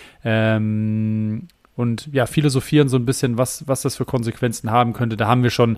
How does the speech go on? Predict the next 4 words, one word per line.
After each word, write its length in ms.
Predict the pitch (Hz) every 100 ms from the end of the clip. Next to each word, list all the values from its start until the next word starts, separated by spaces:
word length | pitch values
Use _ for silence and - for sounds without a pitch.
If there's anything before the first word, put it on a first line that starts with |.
| - - -
was 220 | 123 123
passiert, 580 | - 123 127 123 107 -
äh, 580 | 127 120 117 117 113 110
wenn, 580 | 117 117 117 117 113